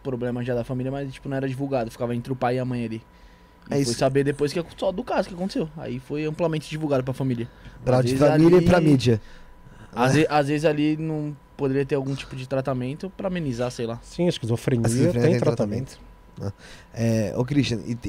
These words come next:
Speaker 2: e você comentou sobre pessoas que às vezes não lembram do crime e tal. É,
Speaker 3: Dizem
Speaker 2: e
Speaker 3: não lembrar.
Speaker 2: É.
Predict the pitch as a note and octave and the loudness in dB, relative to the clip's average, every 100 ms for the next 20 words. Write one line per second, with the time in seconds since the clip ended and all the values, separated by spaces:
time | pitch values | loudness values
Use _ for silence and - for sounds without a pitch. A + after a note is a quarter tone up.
0 | C3 B2+ B2+ A#2+ B2 C#3+ C#3 B2 C3 - | 6 8 6 4 -2 -2 0 0 -2 -2
1 | B2+ A#2+ A#2+ - B2 C#3+ B2+ B2+ C3 C3 | -2 0 0 -2 -4 -2 0 0 2 2
2 | C3+ B2+ A#2+ A2+ A#2+ C3 B2 A2 F#2+ - | 2 2 0 0 2 2 2 0 -2 -6
3 | - - - - B2 A#2 D#3 E3 C3+ B2 | -20 -20 -10 0 2 6 6 6 6 4
4 | A#2+ A#2+ A2+ C#3+ A2 | 4 2 4 2 2